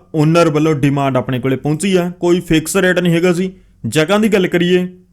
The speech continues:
ਤਾਂ ਪੱਚੀ ਬਾਈ ਪੰਜਾਹ ਸਾਈਜ਼ ਆਪਾਂ ਨੂੰ ਕੋਠੀ ਦਾ ਮਿਲੂਗਾ ਜੀ। ਜਿਹੜੀ ਜਗ੍ਹਾ ਆਪਾਂ ਨੂੰ ਕੋਠੀ ਦੀ ਮਿਲੂਗੀ, ਇਹ ਸਾਰੀ ਜਗ੍ਹਾ ਆਪਾਂ ਨੂੰ ਰਜਿਸਟਰੀ ਵਾਲੀ ਜਗ੍ਹਾ ਮਿਲੂਗੀ। ਕੋਈ ਇੱਦਾਂ ਨਹੀਂ ਹੈਗਾ ਵੀ ਕਾਗਜ਼ ਪੱਤਰ ਹੈ ਨਹੀਂ ਜਾਂ ਕੋਈ ਕਮੀ ਪੇਸ਼ੀ ਹੈ। ਸਾਰੇ ਕਾਗਜ਼ ਆਪਾਂ ਨੂੰ ਮਿਲ ਜਾਣਗੇ,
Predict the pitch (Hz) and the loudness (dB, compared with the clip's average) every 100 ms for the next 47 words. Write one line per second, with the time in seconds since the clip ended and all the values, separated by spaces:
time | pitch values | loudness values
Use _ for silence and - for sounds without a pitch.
0 | - 196 190 202 196 220 190 185 185 180 | -2 -2 0 -4 0 0 2 2 2 0
1 | 151 156 175 180 175 - 156 147 151 156 | 0 0 0 -2 -8 -2 2 2 2 -2
2 | 147 160 170 170 - 156 156 170 160 131 | -2 -2 -2 -6 -2 0 0 0 0 0
3 | 104 107 98 69 - _ _ - 113 151 | -2 -6 -10 -16 -20 _ _ -12 -2 0
4 | 208 165 160 180 226 220 220 214 202 190 | 0 0 0 0 0 0 0 0 0 0
5 | 202 208 190 170 180 208 202 - - 180 | 2 2 4 2 2 -2 -4 -8 -2 0
6 | 185 - 156 180 180 190 202 185 185 185 | 2 2 0 2 0 0 0 0 0 0
7 | 185 - 156 139 165 165 - 233 208 175 | -2 -2 -2 0 0 -2 -2 0 2 2
8 | 180 170 - 139 117 165 185 175 107 101 | 0 -4 -6 -6 -2 0 2 0 -2 -4
9 | 107 107 156 170 156 185 196 180 196 185 | -8 -2 2 2 2 0 2 2 2 0
10 | 190 185 _ 151 151 147 160 175 170 160 | -2 -6 _ 0 2 0 -2 -2 0 0
11 | 180 180 175 165 170 160 151 170 175 156 | 0 0 0 0 -2 0 0 0 0 -2
12 | - 180 170 175 _ _ _ - - 170 | -2 -4 -4 -8 _ _ _ -18 -4 0
13 | 180 202 180 151 156 156 175 185 180 170 | 2 0 0 2 2 2 0 0 2 2
14 | 156 170 175 180 180 | 2 0 0 -2 -2